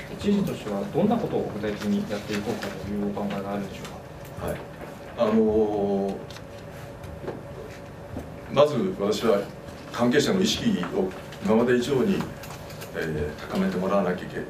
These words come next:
Speaker 2: けないと考えています。で、一つは先ほど言いましたように、県民お一人お一人の家庭でのいわゆるエネルギーの使用の効率化、電力も含めたですね、そこを考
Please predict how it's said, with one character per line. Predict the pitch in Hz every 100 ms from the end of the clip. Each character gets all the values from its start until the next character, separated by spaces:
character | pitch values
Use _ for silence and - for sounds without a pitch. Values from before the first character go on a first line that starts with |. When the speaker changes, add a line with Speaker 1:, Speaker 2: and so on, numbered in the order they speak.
| -
Speaker 2:
け | -
な | -
い | -
と | - - -
考 | 87 80
え | 78 78
て | 76
い |
ま | 73
す。 | - - - - - - - 110
で、 | 107
一 | 104
つ | 165 -
は | 110 - 98
先 | - 101
ほ | 107
ど | 107
言 | 113
い |
ま | 123
し | 120
た | 117
よ |
う | 98
に、 | 90 87 - - - - -
県 | 113 110
民 | 110 107
お |
一 | 107
人 | 127 123
お |
一 | 123
人 | - 156 127
の | 98
家 | - 104 101 123
庭 | 127
で | 143
の | 110 - - - - - -
い | -
わ | 202
ゆ |
る | 196
エ | 90
ネ | 98
ル |
ギ | 95 90
ー | 80
の |
使 | 80 -
用 | 90
の | 87
効 | 87 95
率 | 95 -
化、 | - 92 - - - - - - - - -
電 | 98
力 | 87 - -
も |
含 | - - -
め |
た | -
で | -
す | - 226
ね、 | - -
そ |
こ | 107 120
を |
考 | 110